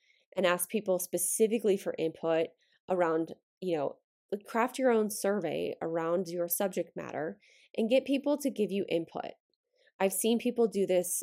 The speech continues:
uh, whether it's just, like, you know, a, a typical form or typical survey that people fill out, but I've also seen people,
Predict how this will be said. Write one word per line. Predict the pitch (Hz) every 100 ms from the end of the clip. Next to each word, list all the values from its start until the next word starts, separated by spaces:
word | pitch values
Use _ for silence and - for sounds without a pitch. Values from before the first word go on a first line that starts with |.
| -
uh, | 170 165
whether | 160 175 170 165
it's | 165 -
just, | 170 165
like, | 165 165 -
you | 170
know, | 165 165 165 _
a, | - - -
a | 165 156 - _ -
typical | 233 226 233 285
form | - 175 170 175 196 208 _ - _ -
or | 160
typical | - - 190 247
survey | - 180 165 160
that | 160 -
people | 160 160
fill | 160 - 147
out, | 131 151 233 - _ _ - _ -
but |
I've | 254 233
also | 247 294
seen | 254 262 240
people, | 220 202 202 196 196 196 196